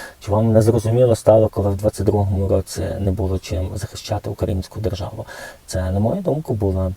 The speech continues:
системна спецоперація, е, нащадків, внуків, комуністів та росіян, котрі з дев'яносто першого року проводили цю спецоперацію по підготовці української держави до спроби її знищити. Тому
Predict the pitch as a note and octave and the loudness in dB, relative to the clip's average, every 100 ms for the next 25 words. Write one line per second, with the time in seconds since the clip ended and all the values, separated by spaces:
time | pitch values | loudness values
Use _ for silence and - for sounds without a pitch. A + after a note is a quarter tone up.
0 | - _ - - - G2+ - A2 D3+ - | -8 _ -20 -10 -6 -2 0 0 0 0
1 | A2 - - G#2+ F#2+ F#2+ - A2+ - - | 0 2 2 4 2 -2 -8 -8 -8 -12
2 | - - G#2+ G#2+ A2 G#2 G#2 - - - | -20 -12 -6 -4 0 2 0 2 2 2
3 | - G2 F#2+ - - - - G#2 G2+ A#2+ | -2 -4 -4 -8 -18 -20 -10 -2 2 0
4 | - F#2+ G2 - G2 G#2 A2+ - - - | -2 -8 -6 -2 0 2 0 0 -6 0
5 | G2 G#2 - F#2+ F#2+ A#2 - - - - | 0 0 -4 -2 0 -2 -8 -14 -18 -8
6 | - - A#2 C#3 G#2+ F#2+ G2 - - - | -6 0 0 2 0 0 0 -2 0 2
7 | C3 B2+ G#2+ A2 A2 C3+ C#3 C#3+ B2 F#2+ | 2 0 4 4 4 0 0 4 2 2
8 | F#2+ - - F#2 F#2+ A2 G#2+ C3+ A2 - | -4 -8 -8 -6 -2 2 2 2 -4 -4
9 | G2 - G2 F#2 - C#3 - G2 - G2+ | -4 -2 0 2 2 2 0 -4 -2 -2
10 | A2+ A#2 - G2 F#2 F2+ G#2 C#3 A#2+ G2+ | -2 -2 -2 -2 0 0 2 2 0 -2
11 | - - A2 A#2 B2 G#2+ F#2 G#2+ - C3 | -2 0 0 2 2 2 -2 -4 0 0
12 | G#2 - - - - - - - - - | 0 -8 -16 -16 -18 -20 -20 -20 -20 -20
13 | - - F#2+ B2+ F3 C3 | -10 -2 6 8 8 8